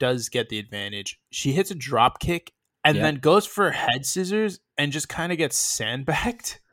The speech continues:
Speaker 2: Hundred percent sandbag, turned into a press by the Spider for a two count. Knowing that eventually, 'cause what's gonna happen here is the ref is gonna count a fast pin. From about this point on, you can tell that every time the Spider is going for a pin,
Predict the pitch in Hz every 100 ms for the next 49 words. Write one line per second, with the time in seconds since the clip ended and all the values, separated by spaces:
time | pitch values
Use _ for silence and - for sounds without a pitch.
0 | _ _ _ _ _ - 202 214 156 147
1 | 123 123 107 107 104 - 170 165 143 -
2 | - 139 - 127 113 120 113 - 104 -
3 | 120 - 98 82 - _ _ _ _ _
4 | _ _ _ _ - 156 214 254 220 165
5 | 135 151 160 147 117 101 120 _ 127 139
6 | 160 196 190 175 165 117 110 107 107 110
7 | 147 147 139 131 - 131 117 98 - 107
8 | 92 - 80 - _ _ _ _ _ _
9 | _ _ _ _ _ _ _ - - 180
10 | 170 170 139 143 175 - 208 180 123 117
11 | 113 110 - 120 117 - 170 127 120 117
12 | 117 123 139 175 196 190 175 - 135 131
13 | 117 113 113 107 117 101 - 123 101